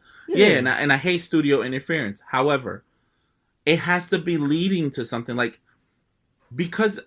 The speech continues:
Speaker 2: I feel like it's bad because it's not connected. A lot of
Speaker 1: It's,
Speaker 2: people say,
Speaker 1: it's
Speaker 2: "Oh, well,
Speaker 1: very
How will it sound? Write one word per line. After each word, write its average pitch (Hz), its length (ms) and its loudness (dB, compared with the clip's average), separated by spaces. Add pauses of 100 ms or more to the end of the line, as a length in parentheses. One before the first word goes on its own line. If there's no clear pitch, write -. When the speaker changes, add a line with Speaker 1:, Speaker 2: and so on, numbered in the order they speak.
(180)
Speaker 2:
I 156 140 8
feel 202 160 4
like 185 160 2
it's 135 140 -2
bad 156 340 6
because 143 300 0
it's - 180 -6
not 175 180 6
connected. 107 540 -6 (340)
A - 80 -6
lot 127 140 8
of 143 60 10
Speaker 1:
It's, - 80 -4
Speaker 2:
people 135 220 -2
say, 139 200 2
Speaker 1:
it's 175 80 -2
Speaker 2:
"Oh, 185 300 6
well, 143 260 6
Speaker 1:
very 175 220 0